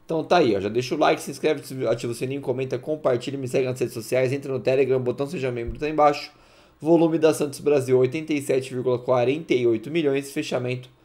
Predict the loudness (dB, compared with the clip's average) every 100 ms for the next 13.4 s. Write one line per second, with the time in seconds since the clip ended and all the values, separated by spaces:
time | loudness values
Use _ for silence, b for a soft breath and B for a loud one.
0 | b b -4 2 4 2 -2 0 2 2
1 | 2 4 4 0 -8 -10 -6 -4 -4 -4
2 | -4 -2 0 0 0 0 -4 -2 -2 -4
3 | b b b -8 -4 -2 -4 -2 0 0
4 | 0 -2 0 0 -2 -4 -16 -20 -12 -12
5 | -6 -2 0 0 0 2 2 2 -2 -18
6 | b _ -10 -6 -4 0 2 4 2 2
7 | 0 -2 -4 -6 -2 -2 -2 -4 -2 0
8 | 0 -4 -4 -4 -4 -2 -2 -6 b b
9 | b -8 -4 -4 -2 2 2 2 0 0
10 | -2 -4 -2 -2 -2 -8 -12 -8 -8 -2
11 | 0 0 -2 -6 -2 -2 -2 -6 -10 -10
12 | -4 2 2 2 -4 -6 -4 -6 -6 -2
13 | 4 6 4 -2